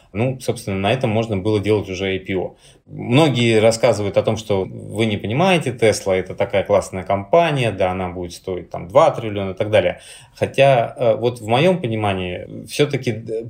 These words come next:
под любой оценкой должен быть базис. И здесь можно разделиться на два лагеря. В свое время, когда Google в две тысячи шестом, по-моему, году купил YouTube за один и шесть миллиарда долларов,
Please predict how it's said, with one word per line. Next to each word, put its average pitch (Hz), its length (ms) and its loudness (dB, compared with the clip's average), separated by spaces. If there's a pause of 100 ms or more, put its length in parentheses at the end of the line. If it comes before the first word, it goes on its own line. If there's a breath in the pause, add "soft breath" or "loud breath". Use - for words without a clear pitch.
под 147 340 2
любой 123 480 2
оценкой 160 480 0
должен 123 380 0
быть 101 160 -4
базис. - 480 0 (460 soft breath)
И 135 120 -2
здесь 135 360 2
можно 135 380 2
разделиться 123 460 0
на 113 120 2
два 123 140 6
лагеря. 95 300 2
В - 40 -8
свое 127 240 0
время, 180 260 4
когда 117 360 4
Google 117 320 2
в 95 40 -8
две 104 100 -6
тысячи - 220 -4
шестом, 175 220 -4
по-моему, 92 200 -4
году 92 240 0
купил 113 440 2 (360 loud breath)
YouTube 120 420 -2 (280)
за 104 340 4
один 110 280 0
и 101 40 2
шесть - 260 0
миллиарда 104 380 4
долларов, 151 480 4